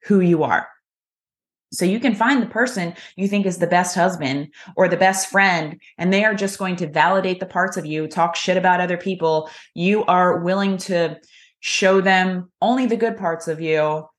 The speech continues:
and they're gonna help you invalidate every other part there is. And it's a miserable way to be.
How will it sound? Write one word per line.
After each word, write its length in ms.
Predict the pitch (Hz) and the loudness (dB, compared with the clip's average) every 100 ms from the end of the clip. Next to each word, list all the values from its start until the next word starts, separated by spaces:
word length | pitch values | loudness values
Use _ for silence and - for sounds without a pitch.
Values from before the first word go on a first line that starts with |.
| _ - | _ 0
and 160 | 185 | 2
they're 80 | 190 | 2
gonna 220 | 208 196 | 2 -2
help 320 | 196 202 202 | 0 0 0
you 200 | 196 190 - | 0 0 0
invalidate 720 | 185 180 175 180 185 185 180 | -2 -2 2 2 2 0 0
every 300 | 196 208 208 | -2 -2 -2
other 160 | 190 185 | -2 -2
part 320 | 185 180 - | -2 -4 -4
there 360 | 165 151 127 85 | -6 -6 -10 -12
is. 280 | - - - _ _ _ _ _ _ _ _ _ _ _ _ _ _ _ _ _ _ _ _ | -16 -18 -20 _ _ _ _ _ _ _ _ _ _ _ _ _ _ _ _ _ _ _ _
And 140 | 196 202 | 0 2
it's 120 | 196 | 2
a 60 | 175 | 2
miserable 800 | 170 185 208 220 202 180 180 | 4 4 4 2 2 2 2
way 160 | 175 170 | 2 0
to 80 | 160 | -2
be. 280 | 143 123 | -6 -12